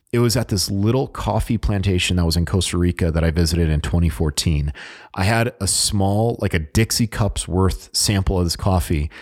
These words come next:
It was so fresh. To this day, I've never had a cup of coffee that has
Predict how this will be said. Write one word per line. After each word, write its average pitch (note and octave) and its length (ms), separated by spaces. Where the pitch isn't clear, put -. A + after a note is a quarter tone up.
It G2+ 60
was G2 140
so A#2 220
fresh. - 560
To B2 120
this B2+ 220
day, B2+ 180
I've F#2 160
never G2 400
had A2 180
a F#2+ 60
cup - 220
of - 60
coffee F#2 420
that E2+ 220
has F2+ 360